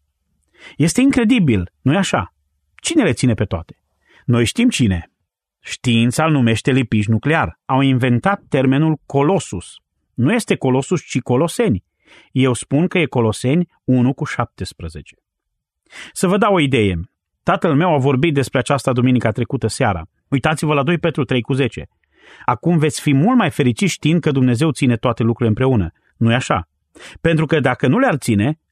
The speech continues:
atunci la revedere. Doi Petru trei cu zece spune, „Ziua Domnului însă va veni ca un hoț.” Asta înseamnă că va fi un moment neprevăzut.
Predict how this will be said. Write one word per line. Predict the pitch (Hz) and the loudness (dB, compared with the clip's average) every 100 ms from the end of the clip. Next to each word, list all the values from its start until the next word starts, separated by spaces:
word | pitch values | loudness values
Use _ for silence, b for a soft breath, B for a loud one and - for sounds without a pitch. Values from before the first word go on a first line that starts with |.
| _ | _
atunci | 117 - 131 - - | -6 -2 -2 -2 -8
la | - 117 | -2 0
revedere. | 123 120 120 113 80 - _ _ _ _ _ _ | 2 0 0 0 -4 -12 _ _ _ _ _ _
Doi | - 135 | -2 -2
Petru | 190 180 160 | 0 -2 -2
trei | 156 | -2
cu | 139 | -2
zece | 139 156 165 | -2 0 -2
spune, | - 151 110 82 B B B | -4 -2 -2 -2 B B B
„Ziua | 107 131 208 | -2 0 2
Domnului | 165 165 180 175 | 2 2 2 2
însă | 165 131 | 0 0
va | 147 131 | 0 2
veni | 117 113 160 - | 2 2 0 -4
ca | - 160 | -4 0
un | 165 | 0
hoț.” | 120 143 95 - _ _ _ B B B | 2 0 -2 -10 _ _ _ B B B
Asta | - 123 - | -4 -2 0
înseamnă | 143 139 156 180 | 0 0 0 0
că | 165 | 0
va | 135 | 0
fi | 120 - | 0 0
un | 226 | 2
moment | 175 139 143 190 147 | 2 2 2 0 0
neprevăzut. | 123 180 190 160 151 143 - _ | 0 0 0 0 0 0 -4 _